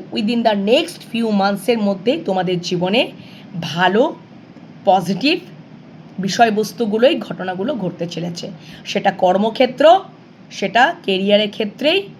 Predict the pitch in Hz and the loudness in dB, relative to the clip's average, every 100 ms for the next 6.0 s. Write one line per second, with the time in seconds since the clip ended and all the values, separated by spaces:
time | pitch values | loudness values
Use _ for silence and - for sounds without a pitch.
0 | - - - 202 175 190 190 190 233 233 | -20 -14 -2 0 0 -2 -2 0 0 -2
1 | 185 175 180 180 170 170 202 180 - 214 | -4 -4 -4 -4 -4 -4 -2 -4 0 2
2 | 339 - - - - 165 190 190 233 339 | 2 -2 -18 -18 -12 -6 -2 0 -2 -2
3 | - 202 - 277 330 - - - - - | -6 -8 -6 -4 -4 -6 -18 -20 -8 -2
4 | 208 285 320 - - - 190 185 190 190 | 2 2 0 -4 -6 -6 -4 -2 -2 -2
5 | 240 240 185 190 160 170 - 165 - | -6 -6 -12 -10 -10 -10 -10 -10 -10